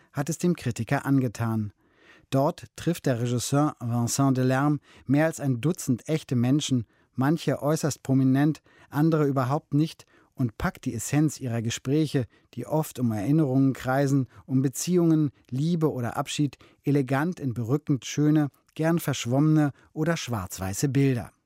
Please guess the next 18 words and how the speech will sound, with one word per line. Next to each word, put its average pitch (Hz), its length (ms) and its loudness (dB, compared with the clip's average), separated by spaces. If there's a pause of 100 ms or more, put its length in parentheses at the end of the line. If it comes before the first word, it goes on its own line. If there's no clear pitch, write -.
(520)
Und 139 180 2
was 151 160 0
das - 220 -10
Glück 165 240 -2
bedeutet, 131 580 -2
wird 143 220 -6
nebenbei 165 580 0
auch 110 220 -6
noch 104 180 -6
geklärt. 123 600 -4 (340)
Das - 220 -8
Glück 190 320 -2
ist - 160 -14
ein 127 140 0
Lied, 143 400 -2
das 127 180 -2
nie 156 140 2
verstummt, 151 600 -2